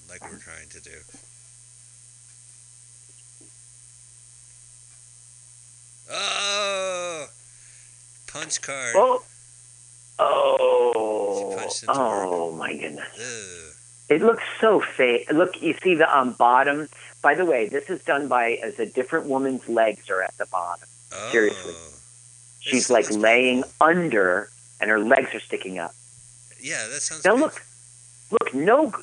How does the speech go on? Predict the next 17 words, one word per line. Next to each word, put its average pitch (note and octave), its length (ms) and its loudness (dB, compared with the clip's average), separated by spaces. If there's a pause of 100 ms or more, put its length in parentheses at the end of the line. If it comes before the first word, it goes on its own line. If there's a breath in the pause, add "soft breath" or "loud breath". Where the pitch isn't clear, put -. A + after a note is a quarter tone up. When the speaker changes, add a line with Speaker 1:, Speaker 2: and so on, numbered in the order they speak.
Speaker 2:
did F#3+ 140 -2
you G#3 80 -6
see C4+ 180 -2
how A#3 180 0
it G#3 120 -2
was D#3+ 140 -4
no C#3+ 360 2
gore G3 500 2
then? A#3+ 400 -6
Speaker 1:
Yeah. E2+ 280 -8 (540)
Now G#2+ 180 -10
it's - 100 -10
Speaker 2:
So G3 120 0
Speaker 1:
full F3 60 2
Speaker 2:
it's E3+ 140 -4
like E3+ 180 0
Speaker 1:
gore. - 80 -16